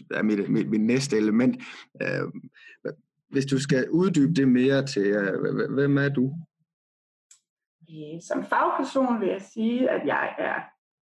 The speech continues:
Speaker 2: meget velorganiseret og struktureret. Øh, jeg går altid meget grundigt til værks, når jeg får nye opgaver,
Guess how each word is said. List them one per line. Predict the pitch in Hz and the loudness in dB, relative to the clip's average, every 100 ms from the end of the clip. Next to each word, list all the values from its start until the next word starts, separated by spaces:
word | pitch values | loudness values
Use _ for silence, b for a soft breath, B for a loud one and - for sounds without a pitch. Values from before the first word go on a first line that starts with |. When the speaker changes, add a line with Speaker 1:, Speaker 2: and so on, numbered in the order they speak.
| - - - | -20 -20 -6
Speaker 2:
meget | 202 202 214 | -2 2 2
velorganiseret | 226 262 320 269 226 214 202 254 226 190 - - | 4 4 2 2 2 0 0 0 2 0 -4 -6
og | 208 | -6
struktureret. | 202 208 196 - 190 226 214 175 185 - 208 | -4 -2 -4 -2 0 2 2 0 -4 -8 -6
Øh, | 196 190 196 190 196 _ _ _ _ _ _ | -4 -6 -12 -14 -16 _ _ _ _ _ _
jeg | 202 208 208 214 - - _ _ _ _ _ _ - | -2 0 0 -2 -8 -18 _ _ _ _ _ _ -2
går | 214 208 202 262 | 0 2 2 0
altid | 269 - - 254 | 0 -2 -2 -2
meget | 220 220 247 | 2 2 2
grundigt | 220 233 262 233 | 0 2 2 0
til | - 185 | -2 0
værks, | 196 214 214 | 0 0 -2
når | 220 | -2
jeg | 196 190 | -2 -4
får | 214 | -4
nye | 208 226 208 | 0 2 2
opgaver, | 202 - 185 185 185 - | 0 0 0 0 -2 -8